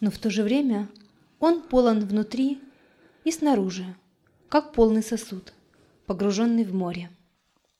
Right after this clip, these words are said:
Достигшие седьмой ступени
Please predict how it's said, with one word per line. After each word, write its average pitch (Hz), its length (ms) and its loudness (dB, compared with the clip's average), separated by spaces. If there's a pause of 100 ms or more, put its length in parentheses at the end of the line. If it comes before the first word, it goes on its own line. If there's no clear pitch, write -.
(1160)
Достигшие 214 500 -6
седьмой 208 360 0
ступени 208 800 -2